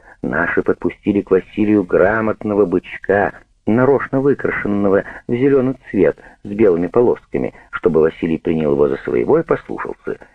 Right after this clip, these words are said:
И этот бычок, жалкий довольно, взял и: "Хватит, прощай, у меня зуб болит", — резко сказал Данилов и повесил трубку. Зуб у него не болел,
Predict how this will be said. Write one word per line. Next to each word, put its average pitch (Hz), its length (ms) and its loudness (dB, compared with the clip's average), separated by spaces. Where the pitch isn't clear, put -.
И 90 80 4
этот 71 240 2
бычок, 165 440 -2
жалкий 110 440 -2
довольно, 160 420 0
взял 110 480 0
и: 92 240 0
"Хватит, - 560 -2
прощай, - 540 0
у - 40 -4
меня 117 240 0
зуб 113 420 -2
болит", — 64 340 -2
резко 78 420 0
сказал 62 360 -2
Данилов 98 480 -2
и 151 100 -2
повесил 104 420 0
трубку. - 500 -10
Зуб 156 360 2
у 208 60 0
него 202 240 2
не 196 100 0
болел, 117 540 0